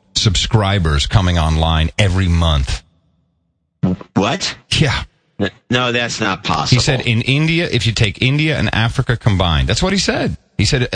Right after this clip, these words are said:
Speaker 1: all of a sudden, there's, look, these networks are just opening up. It's not a gradual thing. It's like it open up, it op-, you know, you open up a whole new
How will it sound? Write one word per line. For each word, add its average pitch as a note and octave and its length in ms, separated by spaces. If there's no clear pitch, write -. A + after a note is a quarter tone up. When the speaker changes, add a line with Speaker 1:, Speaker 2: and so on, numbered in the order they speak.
Speaker 1:
all D3+ 100
of D#3 80
a - 20
sudden, D3+ 200
there's, C#3+ 360
look, E3 200
these F3 160
networks F3 420
are D3 60
just D#3 240
opening C#3+ 340
up. G3 140
It's - 100
not E3 140
a C#3 40
gradual A#2+ 540
thing. F2 300
It's G#2+ 100
like A#2 160
it B2 80
open C3+ 240
up, G#2+ 300
it A#2 160
op-, C#3 200
you C#3+ 100
know, A#2 40
you G#2 100
open D3 200
up C#3 100
a A2 80
whole B2+ 220
new A#2+ 200